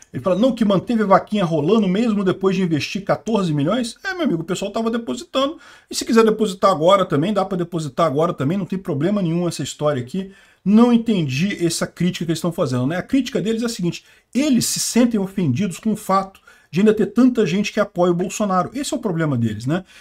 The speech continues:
Esse pessoal, ele tá lá na bolinha deles, a bolha deste tamaninho da esquerda, achando que não, que olha só Bolsonaro, ah, absurdo, nossa senhora, meu Deus,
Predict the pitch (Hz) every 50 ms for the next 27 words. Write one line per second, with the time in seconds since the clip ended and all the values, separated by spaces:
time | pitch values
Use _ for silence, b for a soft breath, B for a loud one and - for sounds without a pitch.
0 | B B B 214 196 - - 220 220 - 233 247 233 226 226 220 220 214 196 185
1 | 196 226 214 190 214 247 254 240 190 156 165 202 214 190 196 165 160 220 226 214
2 | 214 233 320 339 - - - - - - 320 302 320 302 277 247 240 254 254 254
3 | 233 226 226 - - - - 208 220 214 220 220 233 226 B B B B B 202
4 | 208 - - - - 233 269 269 262 240 233 - 247 214 196 247 277 240 240 -
5 | 170 160 170 247 294 277 269 226 - - - 233 233 240 220 247 269 - - -
6 | 240 - 226 - - - - - - - 359 392 427 415 403 392 370 349 339 330
7 | 302 240 - - 214 185 185 - - - - - - 359 339 311 277 214 180 226
8 | 247 240 294 - - - 247 - - - 233 254 285 294 294 269 262 262 240 226
9 | 233 233 208 190 185 185 269 285 262 339 330 311 277 - - -